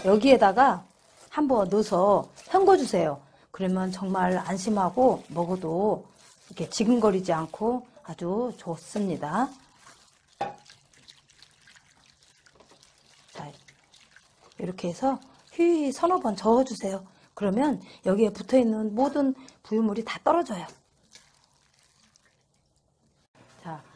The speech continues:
콩나물을 좀 삶아볼게요. 콩나물이 이게 지금 사백 그램인데 물 한 일 리터 넣고 끓였어요.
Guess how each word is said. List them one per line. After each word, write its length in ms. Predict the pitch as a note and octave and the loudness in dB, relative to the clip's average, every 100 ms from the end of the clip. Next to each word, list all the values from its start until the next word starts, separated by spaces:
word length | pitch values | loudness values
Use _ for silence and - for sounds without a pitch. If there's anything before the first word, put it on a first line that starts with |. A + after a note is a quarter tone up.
| - _ - | -20 _ -8
콩나물을 600 | E4 D#4+ D#4 C4+ F#3 F3 | -2 0 0 -2 -4 -4
좀 400 | A3 C#4 A#3+ - | -2 -2 -4 -2
삶아볼게요. 920 | C4 C#4+ D4 G#3+ F#3 G#3 F3+ F#3 A3+ - - | 0 0 -2 -6 -8 -6 -4 -4 -6 -12 -18
콩나물이 600 | - C4+ C#4 A#3 F#3 F3 | -4 -2 0 -4 -6 -8
이게 260 | E3+ F3+ E3+ | -6 -6 -6
지금 320 | - E3+ E3 | -8 -10 -10
사백 380 | E3 A3+ B3 C#4+ | -4 -2 0 0
그램인데 640 | C4 G#3+ F3+ D3+ G#3+ B3 | 0 0 -2 -4 -2 -2
물 260 | D3 E3+ F#3+ | -4 -4 -2
한 220 | F#3 F#3 | -2 -4
일 160 | F3 G#3 | -4 -2
리터 300 | A3+ A3+ G3+ | -2 -4 -6
넣고 440 | C4+ - B3+ B3 - - - _ _ _ _ _ _ _ _ - _ _ - | -6 -4 -2 -2 -4 -20 -20 _ _ _ _ _ _ _ _ -20 _ _ -6
끓였어요. 500 | D#4+ F4 - E3 | 0 0 -2 -8